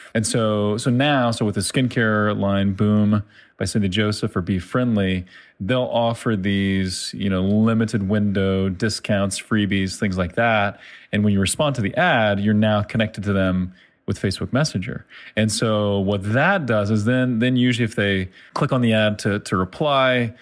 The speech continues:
they'll usually take advantage of the offer, but now they're connected on, on Messenger, and now you can promote to them other things and engage in a conversation with them. And it's just one of those areas where there's not as much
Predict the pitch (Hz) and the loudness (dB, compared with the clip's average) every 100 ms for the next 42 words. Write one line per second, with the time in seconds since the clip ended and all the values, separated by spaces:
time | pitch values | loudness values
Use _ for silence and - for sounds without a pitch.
0 | - _ - 104 104 107 110 95 107 113 | -20 _ -4 0 0 0 0 0 2 2
1 | 113 107 104 113 123 104 104 113 120 113 | 2 2 2 0 -2 -2 2 2 2 0
2 | - 107 107 95 92 - 95 95 113 - | 0 -2 0 0 0 -2 0 0 0 0
3 | 123 123 101 104 104 104 101 101 95 92 | 0 0 2 2 2 2 0 0 0 0
4 | 90 - - _ - 107 101 92 92 95 | -4 -14 -20 _ -2 0 0 0 0 2
5 | 87 85 165 139 135 120 101 95 92 98 | 0 0 0 0 0 0 0 0 0 0
6 | 98 92 90 95 90 87 143 135 139 127 | 0 -2 0 -2 0 0 0 0 0 -2
7 | 110 110 107 104 101 - - - - 110 | 0 0 2 0 -4 -10 -20 -14 -2 0
8 | - 123 - 185 123 120 139 185 139 113 | 0 -2 -2 -2 -4 0 0 2 0 -2
9 | - 110 123 131 123 110 98 92 98 98 | -2 0 0 0 0 0 0 0 0 2
10 | 104 104 95 95 98 110 - | 2 2 0 0 0 0 -4